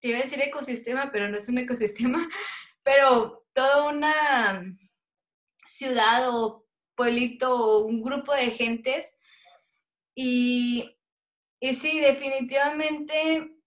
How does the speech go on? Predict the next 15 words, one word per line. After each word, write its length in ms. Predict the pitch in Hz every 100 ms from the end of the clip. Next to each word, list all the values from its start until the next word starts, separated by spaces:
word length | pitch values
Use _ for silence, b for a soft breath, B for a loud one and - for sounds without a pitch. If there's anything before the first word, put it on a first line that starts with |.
| _ _ - -
creo 240 | 262 262
que 160 | 277 285
como 720 | 302 285 277 247 214 202 -
cristianos 1040 | 240 247 - 247 233 233 240 254 269 269 -
nos 200 | 262 240
hace 240 | 220 240
falta 380 | 254 240 240 247
ser 220 | 254 254
más, 360 | 254 247 247 -
bueno, 200 | 226 196 202 _ _
un 120 | 233
poco 320 | 247 277 285
tener 320 | 285 247 233 240
más 280 | 240 247
esa 320 | 254 254 262